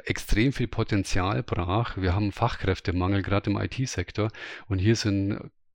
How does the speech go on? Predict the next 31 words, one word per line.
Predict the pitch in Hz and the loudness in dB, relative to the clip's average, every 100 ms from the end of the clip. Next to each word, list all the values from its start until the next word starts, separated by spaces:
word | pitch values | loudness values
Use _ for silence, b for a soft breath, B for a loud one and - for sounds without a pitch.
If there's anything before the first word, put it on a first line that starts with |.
| - - _ _ - | -20 -20 _ _ 0
wirklich | 107 - 110 - | 0 2 0 2
top | 95 - | -2 0
ausgebildete | 98 113 - 104 110 101 95 | 0 0 0 0 2 2 0
Spezialisten, | - 101 - 98 110 131 - 98 123 151 B B B B B B | 0 -2 2 2 2 0 0 0 0 -2 B B B B B B
die | - 90 | -2 2
alle | 90 101 107 | 2 2 2
arbeitslos | 139 156 - 85 82 - | 0 -2 -4 -4 -2 -2
sind." | 78 80 - - B B B | -4 -6 -12 -18 B B B
Und | - 98 | 0 2
das | 101 | 4
war | 117 110 - | 4 2 0
für | - 107 | -2 0
ihn | 107 120 110 _ - | 2 2 -2 _ 2
der, | 104 104 104 98 | 4 6 4 2
der | - | 0
Beweggrund, | 92 95 95 107 - 113 110 | 0 0 0 0 0 0 2
dass | 110 101 | 0 0
er | 101 | 0
eben | 95 | 0
Auticon | 95 104 - 92 92 | -2 -2 -4 -2 -2
gegründet | 85 92 117 127 - | 0 0 0 0 0
hat | 90 | -2
in | 95 | -4
zweitausendelf. | - 98 - 87 87 90 98 98 135 - - B B B B B B | -4 -6 -4 -4 -2 -4 -2 -2 -2 -8 -18 B B B B B B
Und | - 95 95 95 - - - _ _ _ - | 0 2 4 2 -2 -10 -14 _ _ _ -8
das | - 101 | 0 2
ist | 120 110 | 2 6
wirklich | 127 147 | 6 8
eine | 127 110 | 6 6
tolle | 110 113 98 | 6 6 6
Sache, | 98 107 139 127 | 6 6 6 4